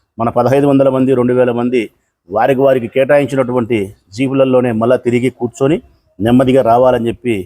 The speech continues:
విజ్ఞప్తి చేస్తూ, అందుకు సంబంధించినటువంటి, అందుకు సంబంధించినటువంటి వెహికల్కు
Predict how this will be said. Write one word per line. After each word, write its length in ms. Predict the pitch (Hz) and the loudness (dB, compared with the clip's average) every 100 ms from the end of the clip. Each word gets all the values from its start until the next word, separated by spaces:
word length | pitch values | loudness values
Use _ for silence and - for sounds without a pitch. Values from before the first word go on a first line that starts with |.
| - _ | -14 _
విజ్ఞప్తి 380 | 98 95 123 117 | -18 -8 -8 -4
చేస్తూ, 320 | 120 117 175 208 - _ _ _ - | -4 -2 -2 -4 -8 _ _ _ -2
అందుకు 240 | 110 127 | 0 2
సంబంధించినటువంటి, 800 | 123 139 160 147 147 143 135 127 120 113 - - _ _ _ _ _ _ | 2 2 2 2 0 0 0 0 -2 -4 -12 -20 _ _ _ _ _ _
అందుకు 240 | 117 131 117 | -2 0 0
సంబంధించినటువంటి 880 | 123 139 143 139 131 127 123 127 117 92 _ - | 0 2 2 2 -2 0 -2 0 -2 -2 _ -18
వెహికల్కు 640 | 87 127 143 151 139 143 | -4 -4 0 -2 0 0